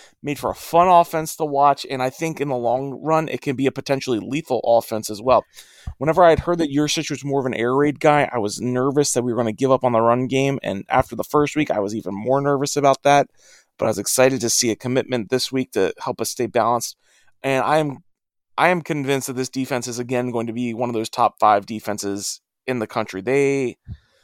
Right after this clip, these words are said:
they look great on all three levels. Uh, and so I, I cannot wait to see what it's gonna look like against Auburn, uh, this weekend. How about you?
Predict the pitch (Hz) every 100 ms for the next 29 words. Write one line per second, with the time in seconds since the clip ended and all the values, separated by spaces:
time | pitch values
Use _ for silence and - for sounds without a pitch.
0 | _ _ _ 156 170 156 110 135 131 123
1 | - - 120 - 143 139 - 139 135 120
2 | 110 107 107 - - _ - 78 78 120
3 | - 110 107 101 - _ _ _ _ _
4 | 110 110 104 117 - - 151 131 123 120
5 | 117 - 127 120 104 - - 113 120 107
6 | 120 113 110 107 110 104 101 82 104 101
7 | - 104 107 104 104 101 - - - _
8 | - 78 62 104 85 92 90 110 117 101
9 | 104 90